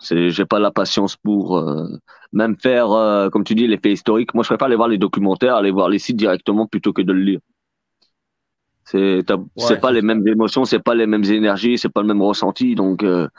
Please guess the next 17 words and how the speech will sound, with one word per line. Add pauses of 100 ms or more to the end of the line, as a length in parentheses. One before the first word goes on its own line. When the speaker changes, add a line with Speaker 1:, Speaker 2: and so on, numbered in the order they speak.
(180)
Speaker 1:
moi,
je
kifferais
aller
en
Égypte,
visiter
les
pyramides
de
Khéops
et
tout. (120)
Ouais,
j'adorerais
ça,
moi.